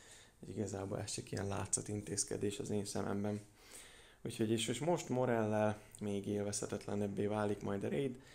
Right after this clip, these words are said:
minden valószínűség szerint. Úgyhogy ez volt a jelenlegi szezon négyes új hős, hősök, Hana és Morel. Mind a kettővel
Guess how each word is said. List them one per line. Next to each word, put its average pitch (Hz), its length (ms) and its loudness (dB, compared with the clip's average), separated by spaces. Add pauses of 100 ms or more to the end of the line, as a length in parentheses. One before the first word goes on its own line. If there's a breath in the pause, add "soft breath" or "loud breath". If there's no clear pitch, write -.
(280 loud breath)
minden 101 280 0
valószínűség 107 680 0
szerint. 117 420 2 (1500 loud breath)
Úgyhogy - 160 -2
ez 104 220 2
volt 101 500 2
a - 60 -8 (220)
jelenlegi 101 720 -2 (380 loud breath)
szezon 95 380 -4
négyes 98 520 -2
új 101 340 -2
hős, 135 380 0
hősök, 123 520 0 (520 loud breath)
Hana 107 400 0 (220)
és - 220 -4
Morel. 110 480 4 (520 loud breath)
Mind 104 160 -4
a 107 60 -2
kettővel 101 760 0